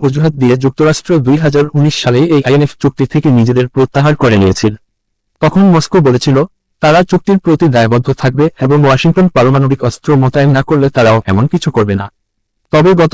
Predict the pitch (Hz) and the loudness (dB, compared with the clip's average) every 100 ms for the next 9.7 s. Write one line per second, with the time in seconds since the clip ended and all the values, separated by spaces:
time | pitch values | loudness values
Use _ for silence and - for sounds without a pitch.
0 | 170 147 160 180 151 123 160 156 165 165 | 2 2 0 0 0 0 0 2 2 2
1 | 135 135 156 170 175 - 147 143 143 - | 0 0 0 2 0 -2 0 0 -2 0
2 | 135 147 120 113 127 123 117 113 123 160 | 0 2 2 2 0 0 0 0 0 -2
3 | 180 _ - 147 147 175 180 175 147 139 | -4 _ -4 -2 0 0 0 2 2 2
4 | 139 151 147 135 135 123 110 107 - 156 | 2 2 2 2 0 -2 -2 -4 0 -2
5 | - 180 170 147 123 120 151 151 _ _ | -2 -2 0 2 0 0 -2 -4 _ _
6 | - - 175 208 220 202 196 151 135 - | -18 -6 -2 0 0 2 2 2 0 -2
7 | 135 135 135 123 120 120 117 165 226 _ | -2 -2 0 0 0 0 0 0 -2 _
8 | - 147 147 180 214 151 - 185 190 147 | -4 -2 2 2 2 0 0 0 0 0
9 | 143 - 123 104 - 107 | -2 -2 -2 0 -4 -8